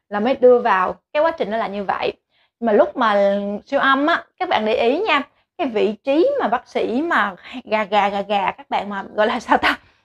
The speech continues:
Gọi là mình, mình, bác sĩ mà lúc mà siêu âm mà hơi cạ, cạ, cạ vô trong cái chỗ, cái bụng của mình, nó như thế chỗ vị trí nào á, thì phôi sẽ bám vào chỗ vị trí đó.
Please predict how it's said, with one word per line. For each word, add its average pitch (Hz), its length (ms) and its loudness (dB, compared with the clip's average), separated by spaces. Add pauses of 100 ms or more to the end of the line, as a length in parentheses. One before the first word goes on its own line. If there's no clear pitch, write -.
(120)
Gọi 220 100 0
là 214 120 6
mình, 220 220 -2
mình, 214 200 -4
bác 311 120 -2
sĩ 247 120 0
mà 262 80 0
lúc 311 140 -2
mà 285 80 -8
siêu 240 160 -2
âm 262 260 2
mà 247 80 -4
hơi 247 100 -4
cạ, - 280 -2
cạ, 202 140 -2 (100)
cạ - 200 -6
vô 233 140 0
trong 247 240 -2
cái 311 160 -4
chỗ, - 160 -2
cái 320 240 0
bụng 214 280 -4
của 285 80 -2
mình, 240 200 0
nó 240 60 2
như 277 180 0
thế 254 140 -8
chỗ 214 180 2
vị 226 160 -4
trí 262 180 -4
nào 214 320 0
á, 277 80 2 (500)
thì 202 160 0 (160)
phôi 269 280 6
sẽ 226 160 -4
bám 233 220 2
vào 359 120 -2
chỗ - 140 -4
vị 185 100 -4
trí 220 180 -8
đó. 233 420 0